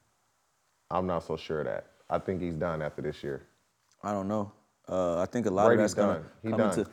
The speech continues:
Speaker 2: a lot's gonna come into the fact that his children no longer, uh, living at home with him. Um, I think that's a,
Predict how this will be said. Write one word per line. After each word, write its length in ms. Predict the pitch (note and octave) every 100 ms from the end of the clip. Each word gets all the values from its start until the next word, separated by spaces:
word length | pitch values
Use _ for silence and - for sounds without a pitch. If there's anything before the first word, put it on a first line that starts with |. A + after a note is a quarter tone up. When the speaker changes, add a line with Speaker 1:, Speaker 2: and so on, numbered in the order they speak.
| - G2
Speaker 2:
a 60 |
lot's 260 | G#2+ C3+ -
gonna 180 | B2 G2+
come 220 | A#2+ A#2+
into 180 | G#2+ G2+
the 80 |
fact 260 | F#2+ G#2+ G#2+
that 100 | F#2
his 180 | G2+ -
children 400 | - A2 G#2+ F#2+
no 140 | G2
longer, 400 | G2 G2 F#2+ F2+ - _ _ _ _ -
uh, 160 | F#2 F2+
living 220 | F#2+ G2
at 80 | F#2
home 140 | G#2+
with 100 | F2
him. 140 | F2+ E2+ - _ _ _ _ _ _ _ _ -
Um, 320 | F#2 F2+ -
I 40 | -
think 200 | - G2+
that's 240 | G2+ F#2+
a, 160 | E2+